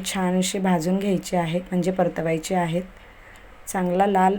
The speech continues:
तांबूस रंग होईपर्यंत आपल्याला हे तांदूळ भाजायचे आहेत. इथे बघू शकता, गॅस आपल्याला लोच ठेवायचा आहे.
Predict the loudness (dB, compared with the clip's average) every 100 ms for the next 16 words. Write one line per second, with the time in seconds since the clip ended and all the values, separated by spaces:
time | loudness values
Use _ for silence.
0 | -2 0 0 0 -2 0 0 2 2 2
1 | 2 2 2 -2 0 0 2 2 0 -2
2 | 0 -2 -4 -16 -20 -20 -20 -20 -20 -20
3 | -20 -8 0 2 2 0 0 0 0 2
4 | -2 -4 -18 -20 -20 -20 -20 -16 -6 -4
5 | 2 2 2 0 -4 -8 -8 -8 -8 -18
6 | -20 -18 -2 2 2 2 0 2 4 6
7 | 4 2 -2 0 2 2 0 0 2 -2